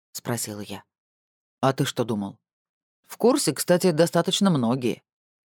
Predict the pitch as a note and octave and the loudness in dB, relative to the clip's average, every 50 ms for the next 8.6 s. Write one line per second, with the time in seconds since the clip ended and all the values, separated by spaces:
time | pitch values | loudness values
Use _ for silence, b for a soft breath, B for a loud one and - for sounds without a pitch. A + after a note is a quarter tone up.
0 | _ _ - G#2 A2+ - E3 D#3+ - - C#4+ C#4 A3 E3 C3+ C3+ G#3+ C#4 - B3 | _ _ -6 -6 -4 -4 -4 -2 2 2 4 4 4 4 4 4 2 2 4 4
1 | A3+ G3 F#3 G3+ G#3 B3+ C4 A#3 F3+ - G3 - F#3 F#3 F3 - F#3 F3+ - A3 | 4 4 4 4 4 4 4 4 2 0 -2 0 0 0 0 0 0 0 0 0
2 | - G3 E3+ - - - E3+ D#3+ D3+ C3+ F#3 G#3 F#3 D#3 - D3+ C#3+ D3 C#3 - | 0 0 -2 -2 0 2 2 2 2 4 4 4 4 4 0 -2 -2 -2 -4 -2
3 | - D3+ D#3 C#3+ - D#3+ D3 C3+ - - - G3 F3+ - - D3+ D3 C#3+ C#3+ C#3+ | -2 -2 0 0 2 2 2 2 0 0 0 0 0 2 0 0 2 2 2 2
4 | D3 B2+ - - G#2+ F#2+ D#2+ C2 - _ _ _ _ _ _ _ _ _ _ _ | 0 -2 -2 -4 -4 -4 -6 -6 -10 _ _ _ _ _ _ _ _ _ _ _
5 | _ _ _ _ - - B2 - - - G3 F3 - - A2 G2+ - B2 C3 C3 | _ _ _ _ -8 -6 -4 0 2 2 2 2 2 0 -2 0 0 0 0 2
6 | - D3 A#2+ A#2+ B2 B2 - D#3+ E3 C3+ - - - - - - - - E3+ F3+ | 2 2 2 0 -2 -2 -2 0 0 0 0 -2 -8 -10 -8 -6 -4 0 0 2
7 | F3 D3 C#3+ - G3 G3+ F3+ - D3+ C#3 C3+ D#3 E3 E3+ D#3+ - D3+ D3+ D3+ D3 | 2 2 2 2 2 2 2 2 0 0 0 0 0 0 0 -2 -2 -2 -2 -2
8 | - - - C#3+ D3 D#3+ C3 A2+ G2+ - _ | -2 -2 -4 -4 -4 -4 -4 -6 -10 -12 _